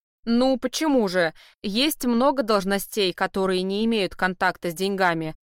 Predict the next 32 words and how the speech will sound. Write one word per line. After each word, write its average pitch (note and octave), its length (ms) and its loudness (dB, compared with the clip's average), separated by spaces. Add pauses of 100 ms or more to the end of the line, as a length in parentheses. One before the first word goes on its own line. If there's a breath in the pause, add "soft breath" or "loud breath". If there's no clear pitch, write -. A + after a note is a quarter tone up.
(120)
но A3+ 180 2
мне B3+ 260 6
все C#4+ 180 0
равно, C#4 360 4
сможет G#3 480 -2
он G3+ 140 2
или G#3 140 2
нет A3+ 260 0
устроиться G3+ 540 -2
на G3+ 80 2
работу. G3 580 2 (240)
Факт - 480 0
в - 100 -12
том, D#4 360 2
что - 300 -2
Валерио A3 680 4 (280 loud breath)
сильно D4 480 4
усложнил A#3+ 600 2
ему A3+ 320 2
жизнь, F#3 460 0 (240)
так G#3+ 180 4
что - 160 -2
мотивы A3 560 2
у - 120 -4
Семина F3+ 440 0
есть. G3+ 580 0 (420)
Я A#3 340 4
попробую B3 500 2
найти G3+ 380 0
что-нибудь G#3 580 -2
по - 80 -4
нему. G#3 400 2